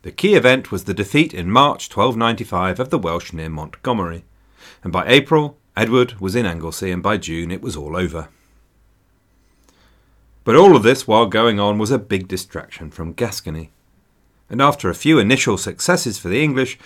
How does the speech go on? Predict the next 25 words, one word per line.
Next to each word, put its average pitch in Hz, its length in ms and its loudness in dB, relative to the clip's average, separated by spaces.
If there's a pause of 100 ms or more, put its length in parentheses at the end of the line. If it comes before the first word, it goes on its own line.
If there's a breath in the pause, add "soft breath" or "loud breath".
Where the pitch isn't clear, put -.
(260 loud breath)
Charles 156 340 6
of 160 120 0
Valois 107 360 2
was 104 160 -2
soon 82 260 -8
having 82 280 -10
a 90 60 -6
ball. 80 380 -10 (920)
By 120 160 4
August, 151 460 2
only 110 240 -2
three 101 360 -4
towns 82 420 -10
held 82 260 -8
out 78 200 -12
for 92 100 -14
the 101 140 -8
English, 90 380 -6 (320 soft breath)
Bourg, 127 460 2 (120)
Blaye, 92 400 -2
and 90 220 -10
Bayonne. 85 480 -8 (1160)
Not 98 140 0
only 110 160 4
that, 147 300 2